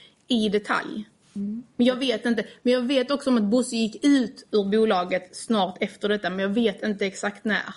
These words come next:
Speaker 2: Och vad hände med Bosse då, då?
Speaker 1: Eh, Bosse...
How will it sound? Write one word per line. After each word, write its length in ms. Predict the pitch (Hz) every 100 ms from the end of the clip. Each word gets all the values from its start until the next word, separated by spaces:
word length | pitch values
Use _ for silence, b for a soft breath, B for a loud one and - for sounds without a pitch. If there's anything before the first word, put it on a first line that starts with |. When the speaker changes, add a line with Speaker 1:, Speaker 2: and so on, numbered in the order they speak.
| -
Speaker 2:
Och 120 | 226
vad 120 | 220 214
hände 240 | 214 208
med 160 | 202 196
Bosse 300 | 196 - 214
då, 280 | 302 190
då? 180 | - 214 - B B B 226
Speaker 1:
Eh, 320 | 226 220 214 190
Bosse... 420 | 233 262 - 208